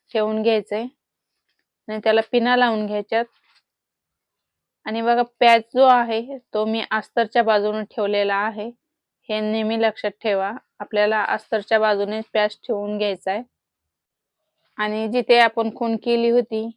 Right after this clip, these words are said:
त्याच्यावरनं शिलाई मारून घ्यायची. शिलाई मारून झाल्याच्या नंतर आपल्याला ते अगदी दोन लाईनी अंतर सोडून कपडा आतला कट करून घ्यायचा आहे.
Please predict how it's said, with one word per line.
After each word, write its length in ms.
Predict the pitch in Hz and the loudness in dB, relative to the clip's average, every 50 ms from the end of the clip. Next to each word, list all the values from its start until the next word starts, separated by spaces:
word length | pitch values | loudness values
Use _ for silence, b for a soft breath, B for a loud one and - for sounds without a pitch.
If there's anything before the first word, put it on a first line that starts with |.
| _ _ | _ _
त्याच्यावरनं 680 | - 214 220 220 226 220 220 220 214 214 214 226 240 254 269 - _ _ - | -6 -6 -2 0 2 2 4 4 2 0 -2 -4 -6 -8 -10 -14 _ _ -20
शिलाई 360 | - - 233 226 220 226 233 | -6 -2 2 2 4 4 2
मारून 360 | 240 240 226 214 208 214 214 | 2 0 0 0 0 -2 -2
घ्यायची. 380 | 214 220 202 190 - - 220 240 - _ _ _ _ _ _ _ _ _ - | -2 -4 -4 -4 -6 -8 -12 -12 -12 _ _ _ _ _ _ _ _ _ -16
शिलाई 360 | - - 247 226 226 226 240 | -4 -2 2 2 4 2 2
मारून 400 | 240 233 226 220 214 226 226 226 | 0 0 0 0 0 0 0 -2
झाल्याच्या 480 | 220 226 226 208 214 208 202 - 220 214 | -2 -2 -2 0 0 -2 -2 -2 -4 -4
नंतर 380 | 214 220 214 208 - 220 214 214 | -4 -4 -6 -6 -4 -4 -2 -2
आपल्याला 480 | 208 208 - - 208 202 202 214 233 269 277 _ _ _ _ _ _ _ _ _ _ _ _ _ _ _ - | -2 -4 -4 -4 -2 -2 -2 -2 -4 -6 -10 _ _ _ _ _ _ _ _ _ _ _ _ _ _ _ -2
ते 80 | 202 | 0
अगदी 240 | 208 214 214 202 214 226 | 2 2 2 2 2 2
दोन 280 | 202 233 233 240 233 233 | 4 4 4 4 2 2
लाईनी 440 | 226 226 214 208 208 208 214 226 262 311 b b b _ - | 2 2 2 2 0 -2 -4 -4 -6 -8 b b b _ -8
अंतर 340 | 214 208 196 - 226 226 220 | -6 -6 0 0 2 2 0
सोडून 400 | 220 - 233 214 214 214 226 226 | 0 -2 -2 0 0 0 -2 -4
कपडा 340 | 214 - 220 214 - 214 214 220 226 202 | -4 -4 -4 0 0 2 2 2 2 0
आतला 280 | 196 196 - 202 202 208 - | 0 -2 -2 -2 -4 -4 -2
कट 140 | - 214 214 214 _ - | -4 -4 -4 -4 _ -4
करून 240 | 214 208 208 214 214 | -4 -2 -2 -2 -2
घ्यायचा 300 | 220 208 196 190 - 196 | -2 -2 -2 -4 -4 -6
आहे. 100 | 220 | -6